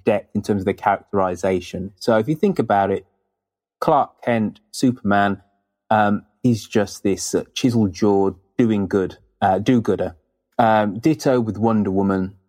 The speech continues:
Batman has had this mythos of being a darker character grafted onto him really in the early nineteen eighties,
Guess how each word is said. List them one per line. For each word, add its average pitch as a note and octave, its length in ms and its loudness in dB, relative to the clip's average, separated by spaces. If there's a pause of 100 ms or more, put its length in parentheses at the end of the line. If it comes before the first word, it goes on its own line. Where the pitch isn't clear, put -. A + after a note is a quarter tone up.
(220)
Batman A#2+ 680 0 (260)
has A#2 120 -2
had B2 180 0
this A2 160 -6
mythos B2+ 480 0
of G#2 100 -6
being G#2+ 160 0
a F#2+ 60 0
darker B2+ 540 -2
character G#2+ 360 -2
grafted A2 540 0
onto G#2+ 320 -2
him G2 120 0
really B2 420 2 (260)
in A#2 180 2
the A2 160 4
early G2 180 0
nineteen F#2+ 480 -2
eighties, F#2 560 -4